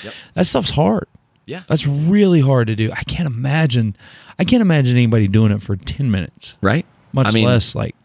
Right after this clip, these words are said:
Speaker 1: the, I mean, obviously they're smaller, so they,
Speaker 2: Yeah,
Speaker 1: so
Speaker 2: but
Speaker 1: there's a
Speaker 2: still.
Speaker 1: little bit of that, but
Speaker 2: Theory of
Speaker 1: even s-
Speaker 2: relativity, man.
Speaker 1: Right.
Speaker 2: Like
Speaker 1: W-, body weight ratio,
Speaker 2: Yeah.
Speaker 1: like, it's freaking crazy.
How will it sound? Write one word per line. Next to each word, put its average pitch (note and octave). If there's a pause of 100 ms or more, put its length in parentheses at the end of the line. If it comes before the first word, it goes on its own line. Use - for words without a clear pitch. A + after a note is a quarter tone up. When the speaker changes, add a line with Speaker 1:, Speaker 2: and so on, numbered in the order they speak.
(1500)
Speaker 1:
the, G2+ (140)
I A2
mean, A#2
obviously G2+
they're F#2
smaller, E2
so E2+
they, E2
Speaker 2:
Yeah, A#2+ (340)
Speaker 1:
so -
Speaker 2:
but C#3
Speaker 1:
there's G2
a G2+
Speaker 2:
still. G2
Speaker 1:
little A2+
bit A#2+
of A2
that, A2
but G2+ (100)
Speaker 2:
Theory A3+
of G#3
Speaker 1:
even -
s- E3+
Speaker 2:
relativity, E3
man. A2+
Speaker 1:
Right. A2 (240)
Speaker 2:
Like B2 (440)
Speaker 1:
W-, F#2
body G#2
weight G2
ratio, G2
Speaker 2:
Yeah. -
Speaker 1:
like, E2+
it's - (840)
freaking - (120)
crazy. F#2+